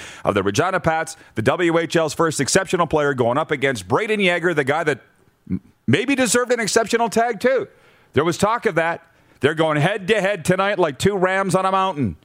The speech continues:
Eight P M, we'll be calling the game on Access Now Television, Darren and I.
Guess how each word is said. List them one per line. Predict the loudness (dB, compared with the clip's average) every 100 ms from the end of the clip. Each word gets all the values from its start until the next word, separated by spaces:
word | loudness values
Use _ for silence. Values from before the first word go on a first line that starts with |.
| _ _ -4
Eight | -2 -2
P | 0
M, | 0 -4 -6
we'll | -2 0
be | 0
calling | 0 0 2
the | 0
game | 2 2
on | 0 0
Access | -4 -4 -2 -2 0 -2
Now | -2
Television, | -2 -2 -2 -2 -2 -4 -6 -16 -14
Darren | -2 0 0
and | -2 -2
I. | -2 -4 -4